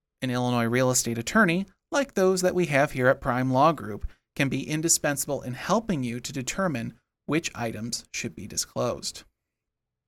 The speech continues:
But I digress. It is important to note that the law does not require you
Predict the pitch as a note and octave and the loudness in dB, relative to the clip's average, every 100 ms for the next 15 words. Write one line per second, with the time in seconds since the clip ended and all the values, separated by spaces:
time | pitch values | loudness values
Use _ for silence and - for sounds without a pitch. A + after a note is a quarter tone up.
0 | _ _ _ - F#3+ - _ _ _ - | _ _ _ 2 2 2 _ _ _ -8
1 | - A#2+ B2 D3+ A#2 - - _ _ _ | -6 -4 0 0 2 -2 -2 _ _ _
2 | _ - F#3+ G3+ G3 A#3+ C#4+ B3+ - A3+ | _ 2 2 2 0 0 0 -4 -2 0
3 | F3 A2+ - - - C3+ D#3 F3+ F3 D3 | 2 0 -4 -4 -2 0 2 2 2 -2
4 | B2+ C3 A#3 A#3 C#3 - A#2 G2 G2 C#2+ | 0 2 0 -2 -6 -4 -4 -6 -12 -14